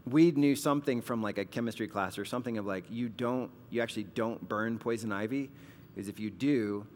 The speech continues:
some of the oils in poison ivy get in the smoke, and you can breathe that, and you actually get poison ivy of the lung, like, inside you. So imagine that itchy, flaky, like,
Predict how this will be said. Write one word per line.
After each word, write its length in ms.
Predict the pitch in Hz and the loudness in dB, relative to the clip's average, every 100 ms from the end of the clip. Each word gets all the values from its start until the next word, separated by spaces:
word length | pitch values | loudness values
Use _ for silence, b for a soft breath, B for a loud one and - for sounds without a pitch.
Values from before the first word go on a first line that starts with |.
| B B B | B B B
some 180 | - 127 | -4 0
of 100 | 117 | 0
the 80 | 104 | 0
oils 460 | 117 117 131 117 | 0 2 0 -2
in 100 | 117 | -4
poison 280 | - 113 104 | -2 -2 0
ivy 180 | 110 117 | 0 0
get 200 | 113 - | 0 0
in 100 | 110 | -2
the 80 | 101 | -4
smoke, 420 | - 110 123 123 | -4 0 0 -2
and 140 | 117 | -4
you 40 | 117 | -2
can 140 | 107 | -2
breathe 320 | 92 110 127 | -2 0 0
that, 320 | 147 147 139 | 2 2 2
and 80 | 120 | 0
you 60 | 123 | -2
actually 220 | 120 131 | -2 0
get 180 | 120 - | -2 -2
poison 320 | 131 123 120 | -2 -2 0
ivy 360 | 113 117 120 113 | 0 0 -2 -2
of 160 | 107 98 | -4 -2
the 100 | 107 | -4
lung, 460 | 95 104 131 196 - - | -2 0 0 -2 -4 -2
like, 180 | 110 - | -2 -2
inside 600 | 120 123 - 107 110 120 | -4 -2 -2 0 0 0
you. 300 | 151 170 190 - - B B B | 2 2 0 -8 -20 B B B
So 220 | - 127 | 0 2
imagine 340 | 120 147 165 165 | 6 6 6 6
that 220 | 147 - | 4 4
itchy, 560 | 143 - 151 147 143 | 2 2 4 4 4
flaky, 640 | 117 - 139 131 139 135 127 | 0 0 0 2 0 2 2
like, 240 | 120 113 | 2 2